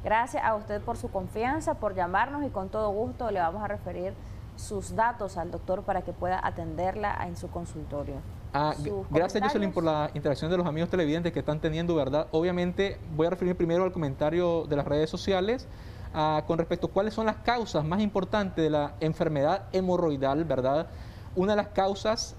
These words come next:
Speaker 2: es lo que le sucedió a esta televidente que posterior a su embarazo presentó crisis de hemorroides. Por tal motivo se le sale una bolita en la región anal, ¿verdad?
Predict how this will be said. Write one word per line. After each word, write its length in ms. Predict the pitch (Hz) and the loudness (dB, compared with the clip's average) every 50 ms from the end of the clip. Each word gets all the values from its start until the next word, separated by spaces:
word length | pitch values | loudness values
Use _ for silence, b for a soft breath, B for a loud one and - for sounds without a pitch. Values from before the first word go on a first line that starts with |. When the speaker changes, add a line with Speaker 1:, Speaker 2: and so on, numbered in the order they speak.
| - | -2
Speaker 2:
es 140 | - 160 175 | -2 0 0
lo 180 | 180 180 185 - | 2 0 0 2
que 100 | - 180 | 2 0
le 60 | 180 | 0
sucedió 520 | 190 180 - 175 151 151 156 165 180 - - | 0 0 0 2 2 4 4 2 0 0 0
a 100 | 165 147 | 0 0
esta 200 | 147 147 - 165 | 0 0 -2 -2
televidente 680 | - 175 180 180 190 185 180 180 180 180 175 - 220 214 | 0 2 2 2 4 4 2 2 0 0 -2 -2 -2 0
que 140 | - 170 156 | 0 -2 0
posterior 400 | - 160 151 - 156 143 147 160 | 0 -4 -2 0 2 2 2 2
a 60 | 165 | 2
su 100 | - 190 | 0 0
embarazo 540 | 190 185 202 196 196 190 190 - - 240 254 B B B B B B B - | 0 2 2 2 2 2 2 0 -2 -2 -4 B B B B B B B 0
presentó 540 | - 175 - - 160 147 143 - 185 190 | 0 2 2 2 0 0 2 0 0 0
crisis 420 | - 240 240 269 - - 196 170 156 | 2 2 0 0 2 2 0 2 2
de 320 | 170 185 196 214 233 262 B B B B B B B | 2 2 2 2 0 -2 B B B B B B B
hemorroides. 800 | - 170 170 160 147 147 151 151 147 127 117 - - - - - - | 0 2 4 4 4 4 2 2 2 0 -2 -6 -6 -8 -8 -4 0
Por 140 | - 147 131 | 0 0 2
tal 200 | - - 175 196 | 2 2 2 4
motivo 540 | 208 214 208 - 208 202 196 196 214 240 254 | 2 0 0 0 0 2 2 4 4 2 2
se 140 | - - 165 | 0 0 0
le 100 | 156 135 | 0 2
sale 300 | - - 147 147 160 170 | 2 2 2 2 2 2
una 160 | 170 170 175 | 2 2 2
bolita 340 | 180 185 175 180 180 180 190 | 4 4 4 2 2 2 2
en 40 | |
la 40 | 185 | 2
región 300 | 180 180 165 170 165 170 | 2 2 2 2 2 2
anal, 240 | 156 143 147 139 123 | 2 2 2 2 2
¿verdad? 180 | 123 123 123 | 2 2 2